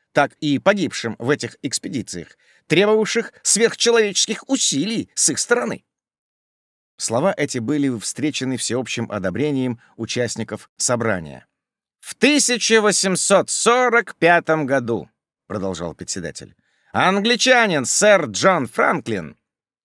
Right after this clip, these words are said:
предпринимает на Эребусе и Терроре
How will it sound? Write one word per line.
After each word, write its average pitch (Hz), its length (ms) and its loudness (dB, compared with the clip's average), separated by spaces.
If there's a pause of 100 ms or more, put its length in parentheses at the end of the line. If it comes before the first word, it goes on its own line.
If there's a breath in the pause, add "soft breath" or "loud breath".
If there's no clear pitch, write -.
(260)
предпринимает 247 920 4
на 214 240 2
Эребусе 175 580 2
и 160 180 0
Терроре 233 580 4